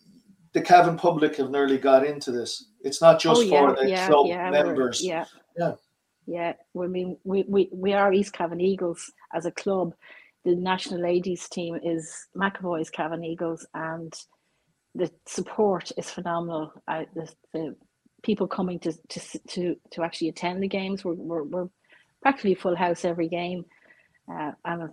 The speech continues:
Speaker 2: our sponsors have been fantastic. We, we, we've, we've several sponsors on board now, and it just wouldn't be possible without them, to be honest with you. It's, it's, it's fantastic, the,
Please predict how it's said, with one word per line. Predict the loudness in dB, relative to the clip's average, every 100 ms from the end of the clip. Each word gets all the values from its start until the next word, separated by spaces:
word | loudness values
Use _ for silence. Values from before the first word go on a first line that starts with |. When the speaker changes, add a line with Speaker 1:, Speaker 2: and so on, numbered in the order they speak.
| -14
Speaker 2:
our | -12
sponsors | -10 -2 0 0 -4
have | -6
been | -6 -6
fantastic. | -8 -10 -8 -8 -8 -10 -6
We, | -4
we, | -4 -8 -8
we've, | -6 -6 -8
we've | -10 -10
several | -10 -10 -2 0 0
sponsors | -4 -4 -8 -6 -8
on | -8
board | -6 -6 -6
now, | -6 -4 -4 -6 -12
and | -14 -14 -16 -14
it |
just | -10 -8
wouldn't | -6 -6
be | -6
possible | -8 -8 -8 -8 -8
without | -6 -6 -6
them, | -10
to | -10
be | -10
honest | -10 -10 -14
with | -14 -8
you. | -8
It's, | -8 -16
it's, | -20 -20
it's | -18 -14
fantastic, | -12 -8 -8 -8 -10 -10
the, | -6 -6 -8